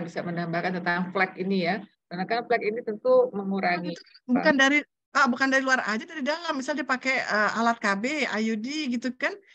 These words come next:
Speaker 2: Karena ada
Speaker 1: Hmm.
Speaker 2: perubahan hormon. Nah, aku bukan ahlinya, jujur gitu.
Speaker 1: Hmm.
Speaker 2: Kalau saya mungkin ahlinya bagian dekoratif aja gitu.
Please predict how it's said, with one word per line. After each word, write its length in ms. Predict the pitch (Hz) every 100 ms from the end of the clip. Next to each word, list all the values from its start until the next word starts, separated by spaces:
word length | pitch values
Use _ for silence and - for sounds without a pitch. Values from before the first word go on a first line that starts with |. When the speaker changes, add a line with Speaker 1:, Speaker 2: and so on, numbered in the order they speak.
| _ _
Speaker 2:
Karena 160 | 262
ada 80 | 262
Speaker 1:
Hmm. 160 | 240 247
Speaker 2:
perubahan 320 | 233 240 240
hormon. 400 | 233 226 254 254
Nah, 160 | 196
aku 160 | 208 -
bukan 240 | 277 220
ahlinya, 480 | 196 202 208 208 233
jujur 320 | 196 196 208 202
gitu. 320 | 185 180 170 185 _ - -
Speaker 1:
Hmm. 160 | 196
Speaker 2:
Kalau 240 | 196 190 196
saya 320 | 202 220 254
mungkin 240 | 233 254 240
ahlinya 400 | 208 214 226 254
bagian 320 | 208 190 196
dekoratif 640 | 185 180 190 180 175 196 190
aja 560 | 170 180 190 190 185
gitu. 400 | 170 160 156 160